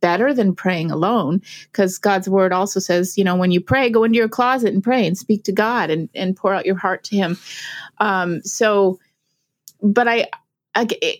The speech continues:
in any, in anything, like, corporate worship is important, private worship is important, corporate prayer is important, private prayer is important. It's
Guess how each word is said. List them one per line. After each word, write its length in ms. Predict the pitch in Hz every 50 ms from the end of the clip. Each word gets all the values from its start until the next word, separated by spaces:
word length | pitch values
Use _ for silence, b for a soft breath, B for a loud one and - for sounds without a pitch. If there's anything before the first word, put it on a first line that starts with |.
| _ -
in 220 | 220 233 226 226 226 -
any, 460 | 247 262 277 302 302 285 240 208 - - _ _ _ _ _ _ -
in 240 | 214 233 220 214 - -
anything, 540 | 214 240 269 294 294 285 - 196 170 165 170
like, 220 | 175 160 - -
corporate 420 | - 254 240 247 240 240 220 -
worship 420 | 220 220 233 254 233 - 247 - 208
is 120 | 190 190
important, 440 | 190 180 - - 185 - 143 175 165
private 440 | - - - 233 233 233 220 - -
worship 340 | 185 180 180 - 180 185 175
is 100 | 170 180
important, 460 | 165 175 - - 175 - 165 165 -
corporate 340 | - 202 196 - - - -
prayer 380 | - - 208 202 185 170 160
is 260 | - - 170 175 -
important, 420 | 170 190 - - 165 - - 165 -
private 380 | - 180 170 170 165 - -
prayer 240 | - 180 165 160 139
is 180 | 151 143 175 185
important. 440 | 170 170 - - 165 156 - 156 143
It's 180 | - 175 -